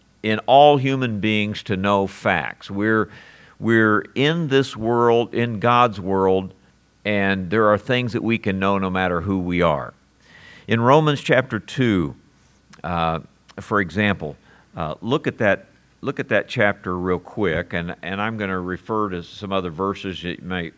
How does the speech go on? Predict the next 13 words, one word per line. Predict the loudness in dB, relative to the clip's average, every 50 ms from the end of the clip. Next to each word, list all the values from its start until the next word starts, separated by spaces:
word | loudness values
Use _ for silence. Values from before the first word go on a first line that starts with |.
| _ -14 -10
be | -8 -6
able | -6 -8
to | -10 -14
turn | -14 -10 -8 -6 -6 -6 -6 -8
to, | -8 -8 -6 -6
maybe | -6 -6 -6 -6
not, | -6 -6 -6 -6 -6 -6
but | -8 -6 -6
in, | -6 -8 -8 -12 -18 -20 -20 _ -12
in | -8 -2
Romans | 0 2 2 2 2 -2 -4 -6
chapter | -6 0 2 2 2 2 0 -4 -8
two, | -6 -2 0 2 4 4 2 0 -2